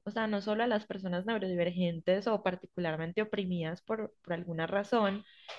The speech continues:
sino que en nuestra educación tradicional, que eso cada vez está cambiando más, no se nos enseña a que podamos explorar libremente quiénes somos, sino que constantemente se nos dice quiénes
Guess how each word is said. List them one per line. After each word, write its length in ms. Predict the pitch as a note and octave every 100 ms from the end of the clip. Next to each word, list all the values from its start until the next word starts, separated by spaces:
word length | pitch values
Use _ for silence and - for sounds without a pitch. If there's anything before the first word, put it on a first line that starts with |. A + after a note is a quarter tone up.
| -
sino 280 | A3 G3+ F#3
que 420 | G#3 G3+ F#3+ - _ _ _ _
en 260 | G#3 G3+ G3
nuestra 840 | G3 G3 - G3 G3 F#3+ F#3 F#3
educación 680 | F#3+ G3 G3 G3 G3 F#3+ F3+
tradicional, 760 | F#3 F#3+ A#3 A#3+ A3 G#3 F3+ F#3+
que 100 | G3
eso 140 | G3+
cada 220 | G#3+ F#3+
vez 120 | F#3+ F#3+
está 640 | - G3 F#3+ F#3+ F#3+ - -
cambiando 440 | G#3 G3+ G3+ F#3+
más, 320 | G#3+ G#3 G#3 - _ - - _ _ -
no 200 | A3 G#3
se 120 | G#3
nos 180 | A#3 A#3+
enseña 460 | G#3+ A#3 B3+ G#3+
a 60 | G#3
que 120 | G3+
podamos 340 | G3 F#3 F3
explorar 420 | G#3 - G3+ F3 F3
libremente 560 | F3+ F#3+ G3 F#3 F#3+
quiénes 300 | F#3+ E3+ F3+
somos, 340 | D4 G3+ D#3+ -
sino 300 | G#3 F#3 F3
que 120 | F3+
constantemente 560 | G#3 G3+ F3+ F3 F3+ -
se 100 | G3
nos 120 | F3
dice 200 | A3 C4
quiénes 320 | - F3+ F3+